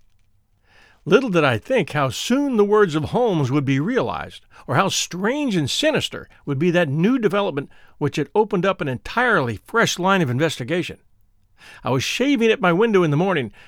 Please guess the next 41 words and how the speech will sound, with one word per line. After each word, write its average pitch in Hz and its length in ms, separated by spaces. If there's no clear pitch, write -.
when 123 140
I - 20
heard 202 160
the 143 80
rattle 196 400
of 120 120
hooves, 139 520
and 113 140
looking 240 240
up, - 200
saw 233 220
a 208 40
dog 202 460
cart 139 340
coming 233 280
at 220 100
a 160 40
gallop 131 540
down 156 200
the 135 80
road. 143 380
It - 180
pulled 185 180
up 226 160
at 190 80
our 151 120
door, 131 480
and 110 120
our 113 120
friend, 185 420
the 123 100
vicar, 123 360
sprang 196 500
from 120 180
it 80 200
and 113 280
rushed 233 260
up 214 140
our 185 120
garden 165 340
path. 147 300